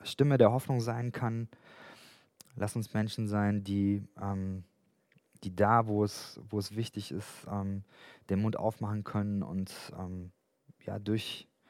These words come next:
durch das, was wir sagen, auch, ähm, Dinge ändern können. Und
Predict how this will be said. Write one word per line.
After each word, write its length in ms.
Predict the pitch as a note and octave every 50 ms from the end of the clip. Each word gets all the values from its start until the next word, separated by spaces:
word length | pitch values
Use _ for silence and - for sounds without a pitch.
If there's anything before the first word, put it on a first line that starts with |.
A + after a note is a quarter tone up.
| - - _
durch 140 | - A2 G2
das, 200 | - A2 - -
was 160 | G#2+ G2 -
wir 100 | - G#2
sagen, 380 | F#2+ F#2 F#2+ F#2 G2 G#2+ G#2 G2+
auch, 360 | - - G2+ - - - -
ähm, 340 | - - G2+ G2 G2 G2 G2 - - - - - - - - - - - - _ -
Dinge 180 | A2 G#2+ G#2+ F2+
ändern 260 | C#2+ A2 G#2+ F#2+ F#2
können. 300 | - - F2+ E2+ E2+ F2+ - _ _ _ _ _ _ _ _ _ _ _ _ _ _ _ - _ _
Und 500 | - G2 F#2+ F#2 - - - - - -